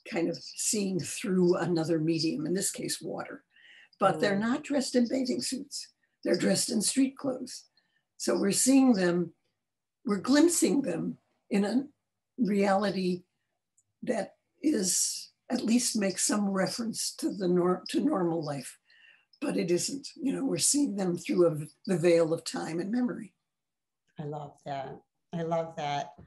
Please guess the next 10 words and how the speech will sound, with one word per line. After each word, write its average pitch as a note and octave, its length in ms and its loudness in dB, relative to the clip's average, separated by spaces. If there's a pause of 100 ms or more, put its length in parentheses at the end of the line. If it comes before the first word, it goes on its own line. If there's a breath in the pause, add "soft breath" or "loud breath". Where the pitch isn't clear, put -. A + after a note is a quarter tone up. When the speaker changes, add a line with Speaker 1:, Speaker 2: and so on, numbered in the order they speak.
(380 soft breath)
Speaker 2:
So A3 640 6 (180)
the G#3+ 180 2
exhibit A3+ 440 0
is G#3+ 180 -2 (100)
opening G#3+ 640 0
next G3+ 360 -4
month. F#3 680 -2 (120)
We F#3 300 -2
are F3+ 580 6 (340)
so A#3 420 2